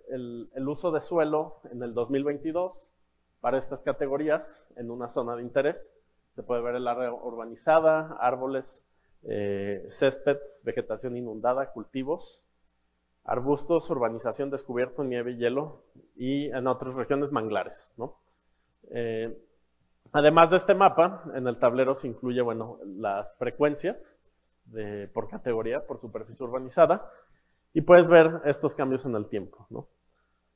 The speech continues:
Estos gráficos y, y los mapas son interactivos, en el sentido que tú puedes, eh, prender y apagar cada una de estas categorías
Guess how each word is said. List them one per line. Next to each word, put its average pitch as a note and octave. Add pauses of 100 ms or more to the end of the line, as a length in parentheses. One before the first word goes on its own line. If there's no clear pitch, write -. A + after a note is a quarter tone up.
(120)
Estos D#3+
gráficos E3+
y, D3+ (180)
y C3+
los B2
mapas D3
son C3
interactivos, C3
en G#2+
el G#2
sentido B2
que G#2+ (600)
tú C3
puedes, -
eh, A2+
prender B2
y C3+
apagar B2 (320)
cada A#2
una A#2+
de A#2
estas A#2
categorías C#3+